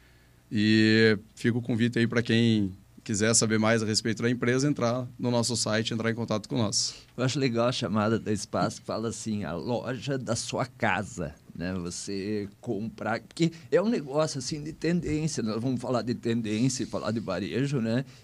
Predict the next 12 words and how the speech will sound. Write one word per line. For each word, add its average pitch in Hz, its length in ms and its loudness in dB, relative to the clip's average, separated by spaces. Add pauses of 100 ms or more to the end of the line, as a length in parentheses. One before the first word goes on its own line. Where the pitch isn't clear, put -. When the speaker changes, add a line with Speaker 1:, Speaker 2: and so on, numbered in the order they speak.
Speaker 2:
É, 101 580 2 (260)
a - 80 -8
construção, 160 1160 -2
né? 107 180 -2
Quem 139 200 -4
passou 151 460 -2
por 127 260 -2
isso 117 300 -4
sabe, 107 560 0
né? 92 140 -4
A, 110 500 0
a, 92 120 -8